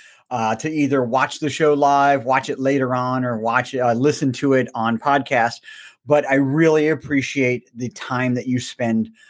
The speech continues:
uh, supporting the show and listening to the show. Hopefully you get a lot of value out of it. Hey, listen, um, you know, I'm gonna start off by asking you today, if you are a fan of the show, if you really enjoy the show, please do me a favor and, uh, and go to our, our, our, our No Law Firm Left,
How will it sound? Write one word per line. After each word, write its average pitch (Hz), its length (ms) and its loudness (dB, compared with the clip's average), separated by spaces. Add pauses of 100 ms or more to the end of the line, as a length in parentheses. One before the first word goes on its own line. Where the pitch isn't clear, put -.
(200)
uh, 110 360 2
supporting 135 560 0
the 127 100 2
show 120 300 4
and 120 100 0
listening 120 360 -2
to 113 40 -10
the - 20 -10
show. 113 180 0
Hopefully 139 380 2
you 123 60 0
get 117 120 0
a - 20 0
lot 110 240 2
of 101 80 -4
value 101 400 -2
out 98 180 -2
of 95 120 -8
it. 95 100 -4 (340)
Hey, 160 120 4
listen, 143 540 2 (120)
um, 117 460 0
you 139 80 0
know, 131 80 2
I'm 135 80 2
gonna 135 120 0
start 151 220 2
off 143 180 4
by 127 140 2
asking 123 460 0
you 117 80 -2
today, 117 400 0 (420)
if 226 340 2
you 185 280 0
are 127 340 0
a 117 60 -4
fan 123 220 -4
of 120 60 -2
the 117 60 -6
show, 120 220 -2
if 117 100 -6
you 135 80 4
really 160 420 4
enjoy 123 280 0
the 117 100 -2
show, 117 320 0
please 165 300 -2
do 175 100 0
me 175 120 2
a 170 60 0
favor 143 540 0 (420)
and, 127 380 2
uh, 113 260 4
and 123 260 -2
go 147 320 4
to 143 440 0
our, 117 420 2
our, 117 380 0
our, 110 340 -2
our 120 140 -4
No 123 140 0
Law 135 200 -2
Firm 131 140 -2
Left, 123 180 -2